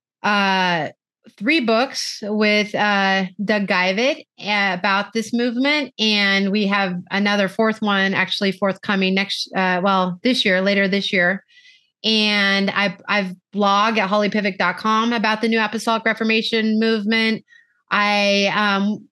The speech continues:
I worked at Biola University for nearly a decade as the managing editor of Biola Magazine and the university editor there. And, um, I have a master's degree in Christian apologetics from Biola,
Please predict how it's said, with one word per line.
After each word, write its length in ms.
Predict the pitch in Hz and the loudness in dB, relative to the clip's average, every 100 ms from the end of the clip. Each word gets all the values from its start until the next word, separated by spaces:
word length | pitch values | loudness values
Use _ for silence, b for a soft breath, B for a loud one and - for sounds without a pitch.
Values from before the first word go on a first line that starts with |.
| _ | _
I 260 | - 208 208 | -4 0 0
worked 320 | 190 226 226 | 0 -2 0
at 100 | 202 | 0
Biola 380 | 214 214 214 208 | 2 2 2 0
University 640 | 214 202 214 220 220 247 | 0 0 0 -2 0 0
for 140 | 240 226 | 0 0
nearly 340 | 277 285 269 | 2 4 2
a 80 | 202 | 2
decade 500 | 220 220 269 269 262 | 0 0 0 2 0
as 420 | 202 214 208 196 185 | 0 0 0 -2 -4
the 200 | 208 208 | -4 -2
managing 540 | 208 226 233 214 226 | 0 0 0 0 0
editor 360 | 214 214 220 220 | 0 0 2 2
of 100 | 202 | 2
Biola 340 | 202 202 202 | 2 2 2
Magazine 840 | 196 196 196 190 202 190 180 180 180 | 0 0 -2 -2 -2 0 -2 -4 -2
and 280 | 196 190 190 | 0 2 0
the 60 | |
university 1040 | 190 180 175 214 202 196 180 180 190 185 180 | 0 0 0 0 2 0 -2 -4 -2 0 0
editor 420 | 185 190 185 185 | 0 0 0 0
there. 480 | 180 180 175 180 180 B B B _ | 2 2 2 0 -4 B B B _
And, 640 | 196 202 190 185 185 185 185 | -2 0 2 2 2 0 -2
um, 680 | 202 196 196 190 185 180 180 - | -2 0 2 2 0 0 -4 -2
I 320 | 196 196 190 | -2 0 0
have 140 | 202 202 | -2 -2
a 160 | 196 | -4
master's 520 | 180 214 208 - 190 | -2 -2 -2 -2 -4
degree 300 | 185 175 175 | -4 -2 -2
in 80 | 165 | -2
Christian 460 | 170 202 - 190 185 | -4 -4 -2 -2 -2
apologetics 720 | 175 - 190 190 180 180 175 - | -4 -2 0 2 2 0 -2 -2
from 160 | 185 | 0
Biola, 460 | 170 170 160 147 | 0 0 -2 -4